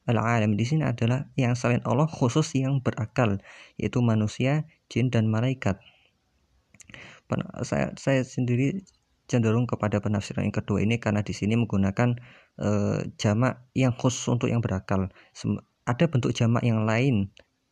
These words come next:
yaitu al-awalim. Sem-, kalau ada dua alternatif, kenapa kok mem-, maka jika memilih alternatif yang ini, maka dia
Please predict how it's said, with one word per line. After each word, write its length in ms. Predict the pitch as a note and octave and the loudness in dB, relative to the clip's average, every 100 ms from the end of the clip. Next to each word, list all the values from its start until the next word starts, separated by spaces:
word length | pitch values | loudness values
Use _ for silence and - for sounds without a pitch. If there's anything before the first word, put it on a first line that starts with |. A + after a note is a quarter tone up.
| _ _ - | _ _ -8
yaitu 360 | - G2+ C#3 C3+ - | -6 0 0 0 0
al-awalim. 1040 | A2+ A2+ - A2 B2+ B2 B2 B2+ G2+ F2+ - - - - - - - _ _ - _ - - - - - _ _ _ _ _ _ _ _ _ _ | 0 0 0 2 4 4 4 4 2 -2 -8 -20 -14 -14 -14 -20 -20 _ _ -20 _ -16 -14 -14 -16 -20 _ _ _ _ _ _ _ _ _ _
Sem-, 240 | - A#2 A2+ - _ _ | -4 -2 -4 -10 _ _
kalau 400 | B2 C#3+ E3+ - - | 0 2 2 -2 -4
ada 320 | B2 A#2 D3 | -2 2 0
dua 400 | - A#2 A2+ - | 2 2 2 0
alternatif, 800 | - A#2+ A#2+ G#2+ G2 A2+ G#2+ - _ _ _ _ _ - | -2 -2 0 -2 -2 -2 -4 -8 _ _ _ _ _ -2
kenapa 340 | G#2+ G#2+ B2 | -2 0 -2
kok 140 | - | 0
mem-, 240 | A#2 A2+ - _ _ _ _ _ - | 2 2 -2 _ _ _ _ _ -2
maka 480 | A2 C#3+ D3+ D#3+ - _ _ _ _ _ _ _ | 0 2 2 0 -8 _ _ _ _ _ _ _
jika 240 | - - B2+ | -4 2 4
memilih 400 | B2 B2+ D#3+ E3+ | 6 6 4 2
alternatif 480 | B2+ - A#2+ A#2+ B2 | 0 0 0 0 0
yang 160 | B2 | 0
ini, 400 | - E3 A#2 G#2+ A2+ - _ | 2 4 4 2 -2 -14 _
maka 320 | - B2 D3 C#3+ | -8 -2 -2 0
dia 400 | B2+ C3 C#3+ | 0 2 2